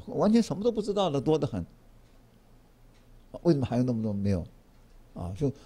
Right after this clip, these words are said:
唯识学的思维逻辑也有它的某些道理在。一个就是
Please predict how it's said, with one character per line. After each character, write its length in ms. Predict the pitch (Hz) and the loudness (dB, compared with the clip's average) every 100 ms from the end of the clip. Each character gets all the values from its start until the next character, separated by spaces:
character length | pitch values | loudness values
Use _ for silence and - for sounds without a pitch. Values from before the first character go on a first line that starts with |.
| - | -2
唯 200 | 123 185 | 8 10
识 140 | 233 247 | 10 6
学 100 | 208 | 4
的 100 | 185 | 4
思 260 | - - | 2 6
维 100 | 175 | 6
逻 140 | 156 156 | 6 4
辑 120 | 139 | 4
也 80 | 147 | 4
有 100 | 127 | 4
它 240 | - 135 | 4 2
的 180 | 131 110 | 0 0
某 180 | 95 90 | -2 -6
些 140 | 104 | -4
道 220 | 98 190 185 | 0 2 2
理 160 | 92 | 0
在。 180 | 78 80 - - - - - - - - - - - - | -4 -10 -12 -20 -20 -20 -20 -20 -20 -20 -20 -20 -20 -8
一 160 | - 269 | 2 6
个 140 | 269 | 8
就 200 | 214 208 | 10 10
是 280 | 175 180 156 | 8 4 0